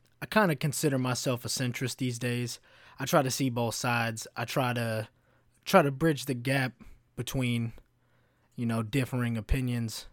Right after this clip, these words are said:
I try to stay in the middle, uh, for the most part. Even personally, I felt like when I grew up, I was, like, very liberal in a conservative environment. And then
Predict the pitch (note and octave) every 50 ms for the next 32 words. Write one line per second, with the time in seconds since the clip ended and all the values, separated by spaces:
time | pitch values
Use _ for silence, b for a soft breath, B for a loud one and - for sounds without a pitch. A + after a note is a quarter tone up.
0 | - _ - C3 - - F#3 D#3 D3+ C#3+ C#3 B2+ - - - E3+ C#3+ C3+ C3 B2
1 | A#2+ A#2 A#2+ B2 B2 B2 A2+ A2 - - b b b b b b b b b b
2 | b b - A2 G#2+ G#2+ G#2 G#2+ G#2 G2+ G2+ G#2 - _ _ _ - - C3+ B2+
3 | A#2 A2 A2+ A#2 B2 A#2+ A#2+ - - - A#2+ A2+ A2 A#2 E3 G3 F3+ F#3+ F3 E3
4 | D#3+ b b b b b b b b b - - F#3 E3+ - D3 C3 B2+ B2+ B2
5 | - E3 D#3+ C#3+ C#3+ C3+ D3 C#3+ C#3 C3 C3 B2 C3 C#3 C#3+ C#3 C3 B2+ C3 B2
6 | A#2+ A#2 - - _ _ _ _ - B2+ B2+ B2+ A#2+ A#2+ A#2+ A2+ A2 A2 A#2+ C3+
7 | C#3+ C#3+ C#3 C#3 C3 B2+ C3 C3 b b b b b b b b b b - B2+
8 | C#3+ E3 E3 D#3+ D3 D#3 D#3 D3+ D3+ D3 C#3+ b b b b b b - C3 B2+
9 | B2 A#2 - B2+ A#2+ - - - D#3+ D#3 D#3 D3 C#3+ C#3+ C#3 C#3 C3+ C3+ B2+ B2
10 | A#2+ - - - - _ _ _ - C#3 C3 A#2+ A#2+ C3+ C#3 C3+ C3+ C3+ C#3+ C#3+
11 | C#3+ C#3+ C#3 - b b b b b b b b - A2+ A#2 A2+ A#2+ C3 C3 B2+
12 | B2+ B2 B2 B2 -